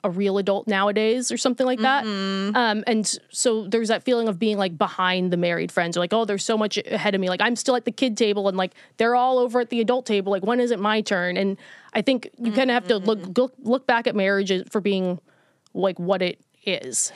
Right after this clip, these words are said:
Speaker 1: Um,
Speaker 2: And I, I feel like it helps to look back and be like, "What would my life be like if I had married my ex?" <laughs>
Speaker 1: I mean,
Speaker 2: Not great. It
Speaker 1: yeah,
Speaker 2: wouldn't
Speaker 1: like,
Speaker 2: have worked out.
Speaker 1: Yeah, like, it's, and so it's very, like,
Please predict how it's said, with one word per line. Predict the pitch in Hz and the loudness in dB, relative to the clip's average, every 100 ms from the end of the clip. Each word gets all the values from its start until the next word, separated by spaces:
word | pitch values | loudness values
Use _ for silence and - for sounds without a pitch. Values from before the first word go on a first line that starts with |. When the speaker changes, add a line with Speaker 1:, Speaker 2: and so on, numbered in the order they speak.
| 269 | -2
Speaker 1:
Um, | 196 180 - | -2 0 0
Speaker 2:
And | 330 311 | 2 2
I, | 294 302 | 2 2
I | 370 392 | 2 2
feel | 311 | 2
like | 226 | 2
it | 214 | 2
helps | 196 247 233 - | 2 0 0 -2
to | 233 | 0
look | 214 208 | -2 0
back | 220 196 196 | 2 2 0
and | 196 | -2
be | 190 | 0
like, | 170 175 - | 0 -2 0
"What | 240 539 | 2 2
would | 539 349 | 2 2
my | 254 262 | 2 2
life | 208 196 208 202 - | 2 2 0 -4 -4
be | 233 254 | -2 0
like | 175 180 165 - | 0 0 -2 -2
if | 277 269 | -2 2
I | 285 294 | 2 0
had | 269 - 196 175 | -2 0 0 0
married | 160 151 127 - | -2 -2 -2 -4
my | - - - | -4 -4 -4
ex?" | - - - - - - - - | -6 -4 -4 -4 -6 -10 -14 -2
<laughs> | 427 - 302 - 508 508 453 392 | 0 2 0 2 2 2 2 2
Speaker 1:
I | 277 | 2
mean, | 294 | 4
Speaker 2:
Not | 349 381 - | 4 2 2
great. | 339 277 - - - | 0 0 -4 -4 0
It | 302 | 2
Speaker 1:
yeah, | 269 226 | 2 2
Speaker 2:
wouldn't | 320 339 | 2 2
Speaker 1:
like, | 294 | 2
Speaker 2:
have | |
worked | 285 262 - | 2 0 2
out. | 269 170 - - | 2 2 -4 0
Speaker 1:
Yeah, | 294 294 170 | 2 2 2
like, | 233 277 | 2 2
it's, | 320 330 | 0 0
and | 320 285 269 | 0 0 0
so | - 311 | 0 0
it's | 240 254 - | -2 -4 0
very, | 320 349 330 302 | 0 2 2 2
like, | 262 220 180 - | 2 2 -2 -8